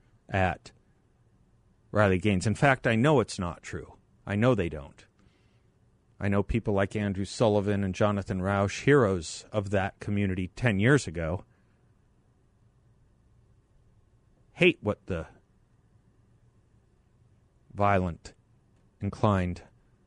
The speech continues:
trans communities are saying and doing and pushing for when it comes to sex changes and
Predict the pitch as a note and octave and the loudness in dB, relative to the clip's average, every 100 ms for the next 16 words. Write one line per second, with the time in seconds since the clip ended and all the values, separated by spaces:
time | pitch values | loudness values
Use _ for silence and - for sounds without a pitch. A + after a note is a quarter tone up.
0 | _ _ _ _ _ _ _ _ _ - | _ _ _ _ _ _ _ _ _ -2
1 | A#2 G2+ - G#2+ G2 F#2+ F#2 F2+ F2 - | 0 0 -4 -2 -2 0 -2 -2 -6 -4
2 | G#2+ G2 F#2+ E2+ F2+ G2+ F#2+ F2 E2 - | -2 -2 -2 -2 2 2 2 0 -2 0
3 | - G#2 F#2 G2+ F2+ F2 E2+ - G2 F2 | 0 -2 -4 0 2 2 -2 -4 -4 -4
4 | - F2+ E2 _ _ _ _ _ _ _ | -8 -12 -12 _ _ _ _ _ _ _
5 | - - G2+ - - G#2 F2+ F#2+ F2+ D#2+ | -8 -6 -4 -6 -6 -6 -4 -6 -6 -10
6 | D2 | -14